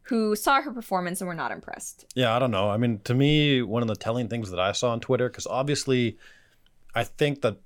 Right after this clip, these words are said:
Speaker 2: when, initially when I was watching this on Twitter, you have both sides saying their guy won.
Speaker 1: Mm-hmm.
Speaker 2: But the biggest, the biggest, like, hint as to who won from the left to me was that everybody was talking about the fly.
Speaker 1: Yes.
Speaker 2: Which is like, all right,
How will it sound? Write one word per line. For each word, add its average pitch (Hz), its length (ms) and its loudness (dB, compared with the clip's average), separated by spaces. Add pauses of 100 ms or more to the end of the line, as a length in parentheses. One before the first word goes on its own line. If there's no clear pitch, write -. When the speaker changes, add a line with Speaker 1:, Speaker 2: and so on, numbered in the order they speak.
Speaker 2:
when, 123 360 2
initially 147 340 2
when 127 100 4
I 113 80 2
was 101 100 0
watching 98 240 -2
this - 120 -10
on 92 60 -8
Twitter, 90 260 -6
you 87 120 -6
have 90 260 -2 (100)
both 104 200 2
sides 92 340 0
saying 92 160 -6
their 87 100 -8
guy 85 200 0
won. 82 360 -6
Speaker 1:
Mm-hmm. 208 300 -4 (500)
Speaker 2:
But 95 320 -2 (140)
the 104 100 -2
biggest, 110 420 -2 (460)
the - 100 -6
biggest, 120 280 0
like, 98 100 -2
hint 107 320 -6 (140)
as 113 100 -2
to 113 120 -2
who 120 100 4
won 120 380 2
from 98 200 -2
the 95 80 -6
left 98 320 -2
to 131 60 -2
me 135 160 2
was 92 320 -2
that 92 140 -2
everybody 110 280 -4
was 98 100 -6
talking 101 280 -4
about 92 80 -8
the - 80 -14
fly. 78 320 -4 (280)
Speaker 1:
Yes. - 680 -6
Speaker 2:
Which - 160 -6
is 101 80 -4
like, 98 280 2
all 110 100 4
right, 95 180 2